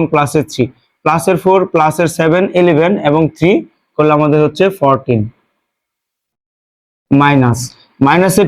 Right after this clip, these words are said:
টুয়েলভ এবং মাইনাসের টু একসাথে করলে আমাদের হয়ে যাবে মাইনাসের ফোরটিন। তাহলে ফোরটিন প্লাসের মাইনাসের, তাহলে আমাদের জিরো। তাহলে আমাদের একটা উৎপাদক পাইতেছি আমরা, আহ, এই, এটা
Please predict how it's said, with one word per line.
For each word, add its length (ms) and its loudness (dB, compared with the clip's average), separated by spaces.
টুয়েলভ 280 4
এবং 120 2
মাইনাসের 400 0
টু 80 2
একসাথে 380 -2
করলে 180 2
আমাদের 300 2
হয়ে 140 2
যাবে 140 2
মাইনাসের 600 0
ফোরটিন। 380 0
তাহলে 220 2
ফোরটিন 440 0
প্লাসের 360 0
মাইনাসের, 480 0
তাহলে 160 -2
আমাদের 280 2
জিরো। 200 2
তাহলে 180 2
আমাদের 380 2
একটা 240 0
উৎপাদক 400 -2
পাইতেছি 380 0
আমরা, 260 2
আহ, 260 2
এই, 120 4
এটা 200 0